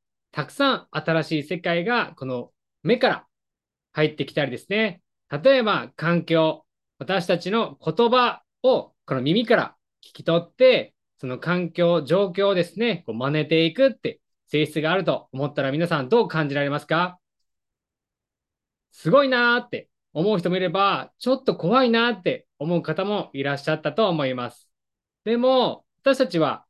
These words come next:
そういった世界をですね、子供たちに影響を、この影響っていうのを与えているっていうふうに見たらですね、こういろんなことが可能性として考えられるのではないかなって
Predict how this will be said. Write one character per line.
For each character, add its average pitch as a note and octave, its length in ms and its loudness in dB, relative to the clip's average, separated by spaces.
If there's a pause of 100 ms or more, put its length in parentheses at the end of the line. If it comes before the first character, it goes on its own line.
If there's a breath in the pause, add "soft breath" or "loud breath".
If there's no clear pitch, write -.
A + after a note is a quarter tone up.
(280)
そ A3 180 0
う A3+ 40 6
い A3 40 6
っ - 60 -8
た - 100 0
世 A#3+ 160 0
界 F#3 220 2
を C#3 60 0
で C3 80 -8
す - 120 -12
ね、 G#3+ 300 -2
子 C#3+ 120 -6
供 D#3+ 220 0
た D#3 120 -2
ち D#3 140 -8
に F#3+ 360 -2
影 D#3 300 0
響 F3+ 260 0
を、 B3 340 0 (500)
こ B2+ 100 -10
の B2+ 80 -8 (100)
影 E3+ 260 2
響 A3+ 180 4
っ A#3 120 -4
て F3 80 0
い - 20 0
う - 20 0
の G#3+ 220 0
を - 180 -8
与 D3+ 200 -2
え D#3+ 40 0
て F3+ 140 -2
い G#3 40 2
る B3+ 160 6
っ B3+ 40 -14
て - 80 -2
い D#3 40 2
う C3+ 40 0
ふ C3 40 -8
う C#3 60 -4
に B2+ 100 -6
見 B2+ 120 -8
た C3+ 100 -4
ら A#2 80 -6
で - 80 -14
す - 100 -20
ね、 G3 300 -6 (300)
こ C3 100 -6
う C#3 40 2
い - 20 2
ろ A3 100 2
ん A#3+ 40 0
な C4 80 0
こ C4+ 100 0
と B3+ 100 2
が B3+ 200 2
可 F#3 140 -4
能 F#3 160 -2
性 F3+ 180 -2
と F3+ 100 -6
し - 100 -14
て A3 240 2
考 D3+ 180 -10
え D#3 200 -2
ら - 20 0
れ D#3 100 0
る D#3+ 60 0
の D#3+ 120 -2
で D3 80 -4
は C#3 60 -4
な D3+ 100 -4
い C#3 60 -4
か D3+ 80 -4
な G#3 120 0
っ F3+ 80 -4
て - 180 -8